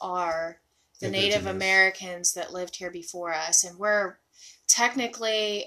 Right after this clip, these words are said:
Speaker 1: okay, if you wanna call us Americans n-, today and now in two thousand twenty-one, technically, yeah, I guess we are, but not really. I mean, technically, we're the immigrants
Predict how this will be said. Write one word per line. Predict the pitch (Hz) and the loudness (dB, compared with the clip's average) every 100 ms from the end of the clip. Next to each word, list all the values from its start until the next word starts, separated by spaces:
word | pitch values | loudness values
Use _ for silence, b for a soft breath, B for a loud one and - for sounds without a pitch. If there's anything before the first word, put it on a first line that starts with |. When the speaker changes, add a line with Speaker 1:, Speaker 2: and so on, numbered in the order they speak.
| 208 | -4
Speaker 1:
okay, | 202 185 175 175 | -4 -6 -6 -6
if | 175 | -8
you | 240 | -4
wanna | 240 220 | -2 -2
call | - 208 202 | -2 2 2
us | 196 - | 4 4
Americans | 190 185 185 185 185 180 - | 2 -6 -6 -6 -8 -2 -2
n-, | 185 _ - | -2 _ -2
today | - 185 180 180 | -2 0 -2 -4
and | 170 | -8
now | 170 170 175 175 175 | -10 -6 -4 -6 -10
in | 190 | -12
two | 175 190 | -4 -4
thousand | 180 175 175 | -2 -4 -6
twenty-one, | - 180 175 175 175 180 _ B B B B - | -8 -10 -12 -10 -10 -12 _ B B B B 0
technically, | 240 226 220 - 208 196 | 2 0 -4 -6 -4 -2
yeah, | 190 190 | 0 0
I | 185 | 0
guess | 180 180 180 - | -2 0 2 2
we | 175 | 0
are, | 170 175 175 175 | -4 -2 -2 -4
but | 160 160 | -6 -8
not | - 190 185 180 | -8 -4 -4 -4
really. | 170 160 160 160 | -6 -6 -6 -10
I | 170 | -14
mean, | 170 175 | -6 -2
technically, | 220 196 185 175 170 | -2 -4 -10 -12 -12
we're | 175 175 | -8 -8
the | 170 165 | -8 -14
immigrants | 165 160 170 180 180 - - - | -18 -18 -16 -12 2 6 6 4